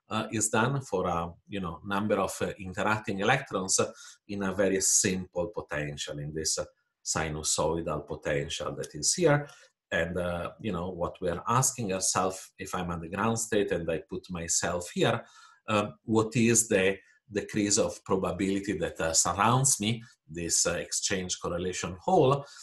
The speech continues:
and I can calculate it in, uh, quantum Monte Carlo, and that's what you have, uh, on the left, the Monte Carlo hole, and I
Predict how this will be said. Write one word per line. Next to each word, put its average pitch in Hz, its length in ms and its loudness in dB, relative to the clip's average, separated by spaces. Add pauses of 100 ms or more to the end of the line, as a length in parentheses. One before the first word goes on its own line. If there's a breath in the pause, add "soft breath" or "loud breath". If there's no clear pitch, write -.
(180)
and 98 180 -2
I 95 180 -2
can 92 200 -4
calculate 104 580 0
it 87 180 -8
in, 87 180 -4
uh, 85 120 -4
quantum 85 440 -4
Monte 87 240 -8
Carlo, 131 400 4
and 92 100 0
that's 90 160 0
what 82 200 -6
you 80 80 0
have, 82 260 2
uh, 82 100 0 (440 loud breath)
on 80 160 -6
the 87 100 -4
left, 135 380 2 (560 loud breath)
the 90 100 -4
Monte 90 300 -6
Carlo 113 400 2
hole, 104 320 2
and 85 140 -2
I 85 100 -4